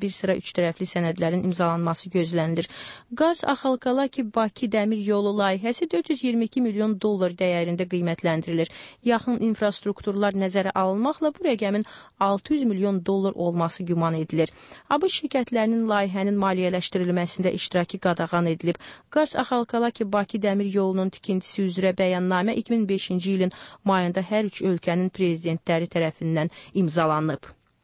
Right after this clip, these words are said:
Azadlıq bloku qiymətlərin qaldırılmasına etiraz olaraq yanvarın iyirmi altısında Bakının mərkəzində bir neçə yerdə kütləvi aksiyalar keçirmək niyyətindədir. Bu barədə qərar Azadlıq bloku Sədrlər Şurasının bugün keçirilən iclasında qəbul edilib.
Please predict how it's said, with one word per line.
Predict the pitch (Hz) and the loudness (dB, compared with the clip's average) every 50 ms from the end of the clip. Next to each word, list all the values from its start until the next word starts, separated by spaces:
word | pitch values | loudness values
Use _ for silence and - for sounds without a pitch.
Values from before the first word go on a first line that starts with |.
| _ - - _ - - - - - - - _ _ _ _ | _ -20 -20 _ -20 -20 -20 -20 -20 -20 -20 _ _ _ _
Azadlıq | - 302 285 330 330 330 311 330 339 - 269 | 0 0 2 2 2 2 2 0 -2 -2 -2
bloku | 277 285 294 294 262 - 339 285 | 0 2 2 2 2 0 -2 0
qiymətlərin | 262 294 285 277 269 269 247 - 262 247 254 269 262 | 2 0 2 2 0 -2 -2 -2 -2 0 0 0 0
qaldırılmasına | 240 247 240 240 220 240 233 233 226 226 220 220 220 - - 233 220 220 | 2 2 2 2 0 0 0 0 0 2 0 0 -2 -2 -4 -4 -2 0
etiraz | 214 214 202 - 214 214 208 - | 0 -2 0 0 0 -2 0 0
olaraq | - 214 220 240 269 285 - - | -2 0 0 0 0 -2 -2 -2
yanvarın | 240 226 220 208 208 202 196 214 214 208 | -2 0 0 0 0 0 0 0 0 0
iyirmi | 202 202 196 196 196 | 0 0 0 2 2
altısında | 185 185 185 - - - 214 202 214 196 | 0 0 -2 -4 -6 -4 -2 -2 0 0
Bakının | 202 190 185 - - 202 196 202 | 0 0 -2 0 -2 0 0 2
mərkəzində | 196 190 185 175 - - 185 175 175 185 185 190 185 190 | 2 0 0 -2 -2 -4 -4 -2 -2 0 -2 -2 -2 0
bir | 233 233 | 0 2
neçə | 226 202 190 190 - 202 190 | 2 0 0 -2 -2 0 0
yerdə | 180 175 175 185 185 - | 0 0 0 -2 -4 -4
kütləvi | - - - 175 170 170 - - - | -6 -2 0 0 2 2 0 -2 -2
aksiyalar | 190 - - - 185 165 165 160 - | -4 -4 -2 -2 0 2 2 0 0
keçirmək | - 180 165 - 175 170 175 170 165 - 175 | -2 -6 -4 -2 -2 -2 -2 -2 -2 -2 -2
niyyətindədir. | 165 147 160 - - 160 160 156 147 - 165 - - - - - - - - | -2 -2 -2 -2 -4 -2 0 0 0 0 -4 -6 -10 -16 -18 -16 -16 -12 -10
Bu | - 320 | -2 2
barədə | 339 330 311 302 294 262 294 277 - | 2 4 4 2 2 0 -2 -2 0
qərar | 277 262 269 269 262 | 0 0 0 0 0
Azadlıq | - 240 220 240 226 220 220 233 220 214 | 0 0 0 0 0 0 0 -4 -4 -2
bloku | 214 220 220 - 233 - | -2 -2 -2 -2 -4 -4
Sədrlər | - - 208 190 190 196 202 202 202 - | 0 0 0 0 0 0 0 0 0 0
Şurasının | - 214 196 190 185 - - 208 202 190 | -2 0 0 0 0 0 -2 -2 -2 -2
bugün | 214 208 214 208 | 0 0 0 -2
keçirilən | 196 - 196 185 - - 185 185 196 196 - | 0 0 -2 -2 -2 -2 0 0 0 0 0
iclasında | 190 175 - 180 175 170 - - 180 175 185 175 - | -2 -2 0 0 0 0 0 -2 0 0 0 0 0
qəbul | 175 165 165 175 170 170 165 | 0 0 0 0 0 0 0
edilib. | 160 - 170 170 | 0 0 -4 -4